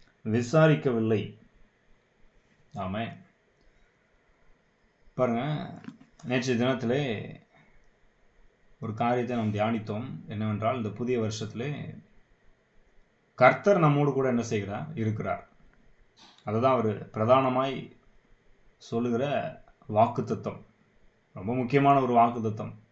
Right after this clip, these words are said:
"நான் உன்னோட என்ன செய்கிறேன்? இருக்கிறேன்."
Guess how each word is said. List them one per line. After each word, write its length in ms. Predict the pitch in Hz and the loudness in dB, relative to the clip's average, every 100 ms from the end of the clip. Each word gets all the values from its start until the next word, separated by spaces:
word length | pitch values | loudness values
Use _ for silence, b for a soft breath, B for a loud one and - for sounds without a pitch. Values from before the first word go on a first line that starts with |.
| _ - - - _ | _ -20 -20 -20 _
"நான் 340 | - 110 120 117 | -2 0 2 0
உன்னோட 140 | 120 | 0
என்ன 160 | 117 110 | 0 -2
செய்கிறேன்? 520 | 110 101 95 - - - _ _ _ _ _ | -2 -4 -6 -10 -16 -20 _ _ _ _ _
இருக்கிறேன்." 540 | 113 113 113 104 - | -6 -4 -4 -4 -6